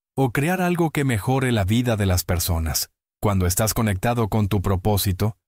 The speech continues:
los desafíos se convierten en oportunidades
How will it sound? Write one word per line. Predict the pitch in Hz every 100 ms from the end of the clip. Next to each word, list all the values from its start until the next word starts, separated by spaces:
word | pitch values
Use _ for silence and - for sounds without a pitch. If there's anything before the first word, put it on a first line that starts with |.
| _ _
los | 131 127
desafíos | 131 127 107 175 175 147
se | 143
convierten | 127 117 110 127 123 127
en | 113
oportunidades | 107 95 101 101 92 87 85 80 -